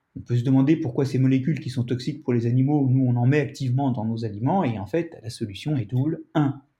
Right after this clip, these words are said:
l'une des fonctions de ces trucs-là, c'est d'être antioxydant.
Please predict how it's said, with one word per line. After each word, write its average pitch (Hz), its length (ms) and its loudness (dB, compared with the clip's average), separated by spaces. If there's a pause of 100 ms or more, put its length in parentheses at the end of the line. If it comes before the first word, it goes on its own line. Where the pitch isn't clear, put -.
(720)
l'une 147 160 0
des 147 80 2
fonctions 139 300 -2
de 131 60 0
ces 123 140 -4
trucs-là, 131 280 -4
c'est 131 120 -10
d'être 120 200 -6
antioxydant. 113 600 -8